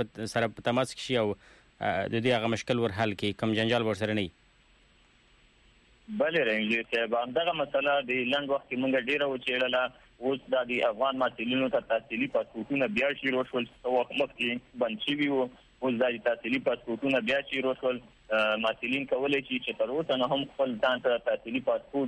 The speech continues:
Speaker 2: جوړ کړي. د هغې پوره طریقه کار، اه، زه به تاسو سره هم شریک کړم،
Speaker 1: صحیح.
Speaker 2: چې اوریدونکي واوري.
Speaker 1: صحیح ده، مهرباني.
Speaker 2: اه،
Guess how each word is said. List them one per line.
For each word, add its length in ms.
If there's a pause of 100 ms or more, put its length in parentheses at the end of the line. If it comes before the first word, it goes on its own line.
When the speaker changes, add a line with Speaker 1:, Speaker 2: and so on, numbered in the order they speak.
(100)
Speaker 2:
جوړ 220
کړي. 140 (340)
د 40
هغې 320
پوره 180
طریقه 420
کار، 280
اه، 200
زه 120
به 120
تاسو 260
سره 180
هم 120
شریک 340
کړم، 200
Speaker 1:
صحیح. 240
Speaker 2:
چې 80
اوریدونکي 760
واوري. 480
Speaker 1:
صحیح 220
ده، 80
مهرباني. 360 (2000)
Speaker 2:
اه، 420